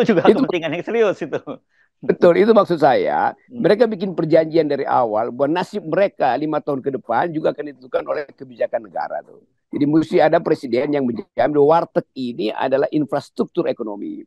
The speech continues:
Speaker 2: Ini yang
Speaker 1: Ya.
Speaker 2: disebut infrastruktur sosial, kira-kira begitu.
Speaker 1: Ya.
Speaker 2: Bukan, eh, apa namanya,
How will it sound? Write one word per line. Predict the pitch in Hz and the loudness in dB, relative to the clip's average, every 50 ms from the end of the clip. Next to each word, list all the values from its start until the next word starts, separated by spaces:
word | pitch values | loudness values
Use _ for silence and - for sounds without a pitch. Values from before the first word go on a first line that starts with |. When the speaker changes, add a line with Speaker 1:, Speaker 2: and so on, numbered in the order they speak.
| _ _ _ _ _ _ | _ _ _ _ _ _
Speaker 2:
Ini | - 147 156 165 | -6 -2 0 2
yang | 160 151 | 2 0
Speaker 1:
Ya. | - | 0
Speaker 2:
disebut | - 139 147 147 - - | -2 -4 -4 -6 -6 -6
infrastruktur | - 135 131 - - 139 - - - 139 - - 127 | -8 -6 -6 -4 -4 -6 -6 -6 -8 -8 -8 -10 -4
sosial, | - 151 135 - 185 151 117 92 - - | -2 0 2 4 4 2 2 2 -2 -4
kira-kira | - 113 - - 120 123 | -6 -6 -4 -4 -4 -2
begitu. | 123 139 131 107 - 110 95 - _ _ _ _ _ | -2 -2 -4 -4 -4 -6 -6 -8 _ _ _ _ _
Speaker 1:
Ya. | - - - | -8 -4 -2
Speaker 2:
Bukan, | - 123 117 117 120 - - | 0 0 0 -2 -2 -4 -4
eh, | 120 - - - - - - - - - - - - - - 107 107 - - - _ - | -4 -6 -4 -4 -2 -2 -2 -2 -2 -4 -4 -4 -4 -6 -6 -8 -10 -14 -18 -20 _ -14
apa | - 80 - | -14 -12 -8
namanya, | - 120 120 120 113 | -6 -6 -4 -4 -4